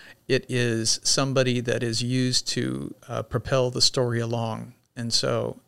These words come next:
uh, when we see, uh, in The Road Warrior,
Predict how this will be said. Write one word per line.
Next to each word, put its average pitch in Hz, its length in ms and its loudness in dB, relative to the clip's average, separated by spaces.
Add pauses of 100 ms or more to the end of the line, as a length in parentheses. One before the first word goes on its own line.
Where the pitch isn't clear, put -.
uh, 113 380 -6
when 131 440 -2
we 131 240 0
see, 123 640 2
uh, 110 380 -6 (240)
in 127 180 0
The 120 60 0
Road 131 320 4
Warrior, 113 580 0